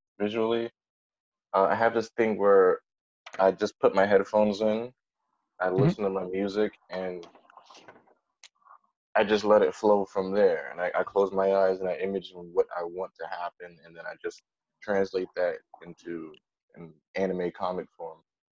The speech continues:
Speaker 2: No, for sure. I get that totally. There's been some books that I do that with. It depends on, like, with the style. So, like, when I was working on a book for a magazine called, um, uh, Age of Marvels, which was, like, an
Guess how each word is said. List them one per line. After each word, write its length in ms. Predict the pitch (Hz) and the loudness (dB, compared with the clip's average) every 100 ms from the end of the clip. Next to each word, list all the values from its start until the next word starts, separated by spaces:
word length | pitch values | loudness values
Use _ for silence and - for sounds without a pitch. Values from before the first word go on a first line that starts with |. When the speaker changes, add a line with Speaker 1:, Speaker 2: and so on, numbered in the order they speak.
| _ _ _ _ - | _ _ _ _ 2
Speaker 2:
No, 180 | 170 131 | 4 4
for 140 | 123 | 2
sure. 200 | - 110 | 2 4
I 180 | 95 104 | 4 2
get 200 | 101 101 | 0 0
that 220 | 101 98 | 0 -2
totally. 460 | - 101 92 92 92 | 0 -2 0 0 0
There's 220 | 127 123 - | 4 4 4
been 180 | 160 | 0
some 320 | 117 - 101 107 | 2 0 2 4
books 400 | 160 - - - | 2 2 -6 0
that 200 | 139 139 | 4 6
I 120 | 143 | 6
do 140 | 143 | 6
that 180 | 160 160 | 4 4
with. 180 | 180 180 | 4 2
It 40 | |
depends 380 | 175 - 208 214 | 0 2 0 2
on, 100 | 226 | 2
like, 160 | 190 - | 2 -2
with 100 | 135 | -6
the 60 | 120 | -6
style. 500 | - - 92 120 156 | -4 -2 2 4 4
So, 220 | - 160 | 6 6
like, 460 | 151 143 - - - _ _ _ _ _ _ - | 6 6 2 -8 -20 _ _ _ _ _ _ 2
when 120 | 156 | 6
I 80 | 170 | 8
was 100 | 165 | 8
working 340 | 165 165 165 | 6 6 2
on 200 | 165 151 | 2 4
a 40 | 131 | 4
book 240 | 131 131 - - | 4 2 -6 0
for 520 | 123 117 113 107 107 | 4 6 6 6 4
a 180 | 104 101 | 4 2
magazine 800 | 104 110 107 107 104 107 104 104 - | 2 0 -2 -4 -4 -4 -4 -8 -10
called, 460 | 110 107 104 98 98 | -6 -2 0 -2 -2
um, 260 | 95 95 90 _ _ _ _ _ _ _ _ _ _ _ _ | -4 -4 -10 _ _ _ _ _ _ _ _ _ _ _ _
uh, 120 | 104 104 | 0 2
Age 200 | 110 110 | 2 0
of 120 | 101 | -2
Marvels, 520 | 113 110 110 98 90 | 2 4 4 0 -8
which 140 | 104 - | -8 -8
was, 100 | 104 | -8
like, 120 | 101 | -4
an 100 | 104 | -4